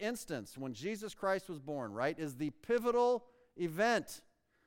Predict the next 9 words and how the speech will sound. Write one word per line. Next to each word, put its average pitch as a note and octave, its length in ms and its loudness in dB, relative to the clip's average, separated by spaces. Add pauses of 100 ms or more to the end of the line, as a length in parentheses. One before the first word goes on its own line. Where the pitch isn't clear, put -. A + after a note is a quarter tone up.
(220)
to E3 140 -2
finally A#3+ 720 2
fulfill, G3+ 760 2 (500)
to E3 120 -6
set A#3+ 340 2
in A3+ 140 -2
place A3+ 360 2
the - 120 -4
pieces, G3+ 560 -6